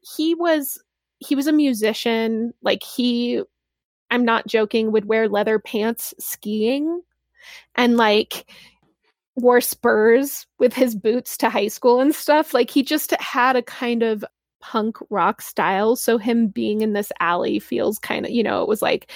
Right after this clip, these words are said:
there was probably spray paint on the brick walls or something like that. So he was walking down this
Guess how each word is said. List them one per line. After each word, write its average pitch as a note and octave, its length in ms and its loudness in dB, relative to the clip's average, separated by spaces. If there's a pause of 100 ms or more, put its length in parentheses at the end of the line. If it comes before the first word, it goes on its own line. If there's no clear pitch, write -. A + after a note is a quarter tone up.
(160)
there A3 80 2
was A#3 120 0
probably - 280 -2
spray - 360 -4
paint G#3+ 380 -4
on G#3 200 -2
the G#3 240 0 (600)
brick A#3 220 2
walls G#3 480 4
or G#3+ 160 0
something A3+ 400 0
like G#3 260 -4
that. G3+ 300 0
So B3 160 0
he B3+ 160 0
was C4 180 -2
walking C#4 440 2
down C4 200 2
this A#3 180 0